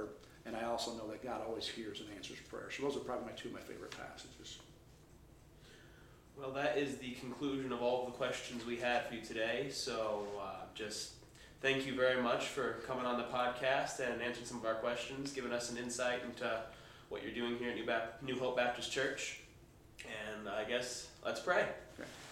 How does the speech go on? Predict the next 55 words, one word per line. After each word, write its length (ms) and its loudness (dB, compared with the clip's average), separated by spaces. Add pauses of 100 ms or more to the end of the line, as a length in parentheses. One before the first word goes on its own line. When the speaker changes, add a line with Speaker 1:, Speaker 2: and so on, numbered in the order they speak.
(580)
Speaker 2:
Dear 180 4
Lord, 240 8
I 40 10
pray 200 6
to 80 4
thank 260 2
you 40 -4
for 120 -4
this 200 -2
day 360 6
and 100 -2
to 300 2
thank 200 -2
you 60 -4
for 140 -6
giving 240 -2
us 140 0
the 120 0
opportunity 540 0
to 80 -2
do 160 -2
this. 420 -2 (500)
I 260 4 (140)
pray 300 0
that 260 -2
you 260 0
will 380 0
just 220 -4
be 100 -4
with 140 -2
everyone 240 0
that 160 0
hears 300 2
it, 160 2
and 100 -4
you 80 0
will 200 0
help 260 -2
to 60 -6
use 180 -4
this 160 -6
podcast 800 0
to 80 -6
just 560 -2 (640)
work 240 2
in 100 0
the 80 2
lives 420 6
of 120 -6
the 40 -2
hearers, 460 0
and 80 -4
that 120 -2
it 60 -6
will, 160 -4